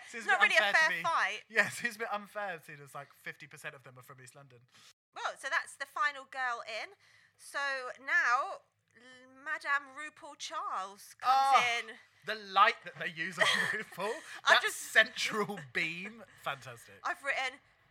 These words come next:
Speaker 2: "Ru, a vision in tomato, looking like she
Speaker 1: <laughs>
Speaker 2: works at Butlins." <laughs>
Speaker 1: Yeah, very that, very giving you red coat glam. Um, I wanna go on record right now and say that I cannot believe that as we're ed-,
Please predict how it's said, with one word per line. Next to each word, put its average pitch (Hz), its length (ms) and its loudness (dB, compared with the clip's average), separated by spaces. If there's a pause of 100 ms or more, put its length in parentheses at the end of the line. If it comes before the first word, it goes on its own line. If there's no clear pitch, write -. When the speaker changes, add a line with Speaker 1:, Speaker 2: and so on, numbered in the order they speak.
(180)
Speaker 2:
"Ru, 220 320 -4 (240)
a 240 80 -6
vision 302 300 -10 (100)
in 269 80 -12
tomato, 240 720 -8 (260)
looking - 240 -10
like 554 240 10
she 330 120 -2
Speaker 1:
<laughs> - 20 -18
Speaker 2:
works 285 400 2
at 226 240 -2
Butlins." 196 680 -2
<laughs> - 200 -12
Speaker 1:
Yeah, 127 160 -6 (460)
very 165 400 6
that, 127 360 -8
very 160 320 -4
giving 151 220 -12
you 143 80 -14 (120)
red 147 280 -8
coat 139 320 -12
glam. 120 440 -14 (380)
Um, 151 460 -4 (180)
I 226 520 4 (220)
wanna 160 200 -4
go 156 160 -4
on 151 100 -10
record 139 360 -12
right 127 180 -10
now 127 180 -14
and 123 80 -20
say 117 320 -18
that 120 100 -20
I 120 120 -16
cannot 131 340 -16
believe 120 400 -18
that 104 80 -20
as 110 100 -20
we're 107 80 -20
ed-, 113 140 -20